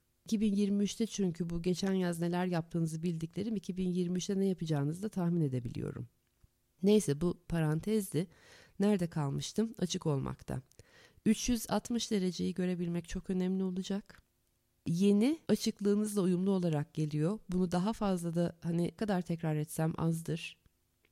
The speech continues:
Bu dönem kişisel almayı bırakın. Kliklere bakın. Kişisel almaktan daha ziyade ben neyle klik ediyorum, oralara bakın. O ben neyle uyumluyum, neyle klik ediyorum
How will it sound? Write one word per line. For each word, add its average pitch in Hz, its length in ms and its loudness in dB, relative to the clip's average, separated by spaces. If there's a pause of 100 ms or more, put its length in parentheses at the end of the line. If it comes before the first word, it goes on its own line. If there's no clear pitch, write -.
(220)
Bu 202 100 4
dönem 190 340 4 (260)
kişisel 202 540 -2
almayı 180 400 0
bırakın. 170 440 -4 (760)
Kliklere 202 680 4
bakın. 135 360 0 (240)
Kişisel 196 500 0 (120)
almaktan 185 640 0
daha 220 200 -2
ziyade 175 580 -2 (320)
ben 214 280 6
neyle 254 280 6
klik 165 460 0
ediyorum, 147 520 2 (340)
oralara 175 480 6
bakın. 151 380 -2 (840)
O 185 220 6
ben 233 260 8
neyle 269 280 6
uyumluyum, 165 640 4
neyle 240 280 6
klik - 400 -6
ediyorum 156 600 2